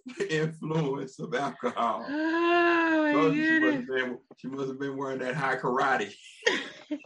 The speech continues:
Speaker 2: So, oh, let me talk about this. Listen. So, you know, we haven't really talked about the case yet, y'all. We kinda waiting 'cause the case just started. We,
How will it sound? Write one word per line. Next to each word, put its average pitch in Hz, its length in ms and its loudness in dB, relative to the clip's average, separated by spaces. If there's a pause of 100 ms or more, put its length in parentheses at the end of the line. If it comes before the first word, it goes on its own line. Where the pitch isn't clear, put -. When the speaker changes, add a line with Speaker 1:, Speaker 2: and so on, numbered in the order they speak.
(2250)
Speaker 2:
So, 220 460 6 (960)
oh, 214 120 8
let 254 140 4
me 370 60 -6
talk 277 180 4
about 202 220 2
this. 170 280 -4 (160)
Listen. 175 460 -2 (1120)
So, 180 240 6
you 185 180 2
know, 208 440 4 (1200)
we 262 220 -2
haven't 311 360 4
really 247 280 2
talked 208 340 2
about 185 300 4
the - 40 -18
case 175 400 -2
yet, 135 200 -4
y'all. 127 260 -2
We 160 160 -6
kinda 170 320 0
waiting 151 340 0
'cause 135 200 -6
the - 80 -20
case 170 320 0
just 156 260 -8
started. 123 480 -4
We, 139 160 -10